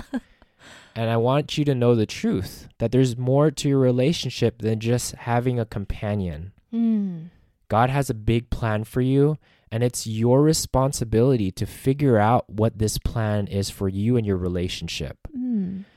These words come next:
Speaker 2: So I'm gonna challenge you, we're gonna challenge you to get a free ticket to our summit, the Catholic Engage Summit, where we interview over sixty plus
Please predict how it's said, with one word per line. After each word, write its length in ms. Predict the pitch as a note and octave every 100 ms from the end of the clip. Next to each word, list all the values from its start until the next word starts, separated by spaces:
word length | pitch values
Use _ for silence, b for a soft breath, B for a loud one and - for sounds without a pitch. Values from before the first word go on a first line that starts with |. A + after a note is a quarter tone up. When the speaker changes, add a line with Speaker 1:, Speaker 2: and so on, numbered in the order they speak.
| B B
Speaker 2:
So 220 | - D3+
I'm 100 | D#3+
gonna 160 | G3 G3+
challenge 480 | - E3 E3 F3 A#2+
you, 300 | G#2+ G#2 B2
we're 240 | G#2+ D3+
gonna 160 | A3 D3
challenge 380 | - B2+ A#2+ B2
you 100 | A#2
to 120 | A#2+
get 140 | C3 B2
a 40 |
free 240 | - B2+
ticket 400 | C3+ A#2 C#3 C#3+ b b b b
to 140 | - A#2+
our 360 | A2+ A2 G2+ -
summit, 420 | - A#2 C3 D#3+
the 60 | G#2
Catholic 380 | - A2 A2+ A2+
Engage 380 | A#2 G#2+ G2+ -
Summit, 380 | G#2+ C#3 F3+ -
where 160 | G#2 A2
we 120 | B2
interview 500 | - C3+ E3+ B2+ A#2
over 200 | A2 A2
sixty 440 | G#2 - - - C#3
plus 420 | - B2+ B2